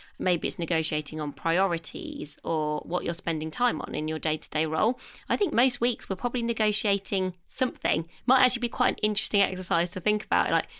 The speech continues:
in an average week, like, what have you negotiated for this week? And what worked well about that negotiation? And what would you have done better or differently if you were doing it again? 'Cause I think just sort of almost spotting those small negotiations,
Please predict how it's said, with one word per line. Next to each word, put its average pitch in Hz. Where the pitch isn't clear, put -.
in 214
an 196
average 180
week, 180
like, 160
what 202
have 190
you 208
negotiated 185
for 156
this 160
week? -
And 180
what 202
worked 190
well 185
about 175
that -
negotiation? 160
And 160
what 170
would -
you 165
have 165
done 156
better 170
or 165
differently 170
if -
you 190
were 185
doing 185
it -
again? 226
'Cause 185
I -
think 214
just 196
sort 190
of 180
almost 190
spotting 170
those 180
small 214
negotiations, 165